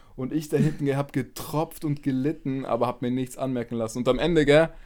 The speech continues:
noch einen Euro Trinkgeld gegeben, <laughs> weil er mich abgeholt hat.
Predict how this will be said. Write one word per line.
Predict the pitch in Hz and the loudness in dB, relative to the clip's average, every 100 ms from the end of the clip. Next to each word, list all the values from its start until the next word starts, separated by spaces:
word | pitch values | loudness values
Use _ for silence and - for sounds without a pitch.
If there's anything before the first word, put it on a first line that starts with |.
| - - - | -20 -16 -2
noch | 131 | 2
einen | 143 | 2
Euro | 143 139 | 4 2
Trinkgeld | 135 160 160 147 | 2 0 4 2
gegeben, | 147 143 143 143 143 214 - - 381 | 2 -2 0 2 0 0 -2 0 0
<laughs> | 370 - 359 339 285 | 0 -2 -4 -4 2
weil | 170 | 6
er | 160 | 6
mich | 160 170 | 4 0
abgeholt | 185 - 160 151 | -2 0 0 2
hat. | 147 135 | 0 -2